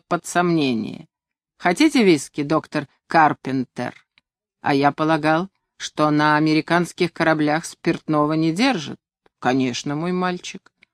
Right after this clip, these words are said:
Разве что для медицинских целей. Это из моих собственных запасов». Достав из кармана объемистую фляжку,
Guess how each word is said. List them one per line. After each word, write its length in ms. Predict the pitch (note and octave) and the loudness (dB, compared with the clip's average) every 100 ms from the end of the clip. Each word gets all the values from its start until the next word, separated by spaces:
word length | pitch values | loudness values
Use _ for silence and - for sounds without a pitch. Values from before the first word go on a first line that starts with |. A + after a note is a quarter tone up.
| _ _ | _ _
Разве 380 | D#3 G3+ G3 G3+ | 2 2 4 0
что 580 | - - F#3 F#3 F3+ - - | 0 2 4 4 2 -4 -2
для 260 | F3+ F3+ | 2 4
медицинских 880 | F#3 F3 F#3+ - G#3 F#3+ - A3 - | 2 4 2 2 0 0 -2 -6 -6
целей. 500 | - C#3 G#2+ G#2+ - _ _ _ _ _ _ | -8 -6 -6 -10 -14 _ _ _ _ _ _
Это 240 | C#3+ D3 D#3 | -4 0 0
из 160 | C#3+ | 2
моих 300 | D3+ D3+ D3 | 2 0 -2
собственных 580 | - D3 - C3+ C3+ C3+ | -4 -6 -6 -4 -2 -2
запасов». 560 | C#3+ D#3+ C3+ - - - _ _ _ _ _ _ | -2 -2 -4 -10 -16 -20 _ _ _ _ _ _
Достав 460 | F#3 A3+ - D4+ G#3+ | 0 0 2 0 0
из 120 | - | -2
кармана 520 | G3 F#3 G3+ G#3 F#3+ | 0 2 2 2 0
объемистую 640 | E3+ G3 G#3 E3+ - E3+ C#3+ | 2 2 2 0 -2 -2 -2
фляжку, 560 | D3+ F3 - - A3+ | 0 0 -2 -8 -8